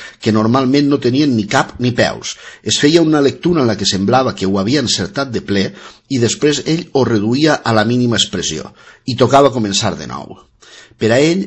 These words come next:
en estos espectacles, la paraula no era lo essencial, sinó una part més d'un concepte global on jugaven per igual la forma, la gestualitat,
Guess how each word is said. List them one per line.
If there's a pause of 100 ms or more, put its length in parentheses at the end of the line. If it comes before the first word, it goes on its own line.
en
estos
espectacles, (100)
la
paraula
no
era
lo
essencial,
sinó
una
part
més
d'un
concepte
global (340)
on
jugaven
per
igual
la
forma, (100)
la
gestualitat,